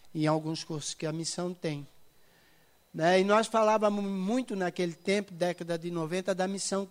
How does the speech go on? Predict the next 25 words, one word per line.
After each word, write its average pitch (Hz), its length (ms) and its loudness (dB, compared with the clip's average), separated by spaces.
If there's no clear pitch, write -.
transcultural. 220 1040 2
Que 196 80 10
a 202 40 12
missão 247 460 4
transcultural, 233 840 4
ela, 220 280 8
ela, 202 260 4
ela, 190 680 2
ela 196 280 4
se 262 180 0
firmava 220 540 4
onde? 190 280 4
Em 190 120 0
outros 240 500 4
países. 208 720 0
Né? 190 360 4
Mas 196 320 2
a 208 80 4
gente 233 260 -2
percebe 185 880 0
que 180 100 -2
dentro 196 380 2
do 190 120 0
nosso 196 420 2
país 185 880 0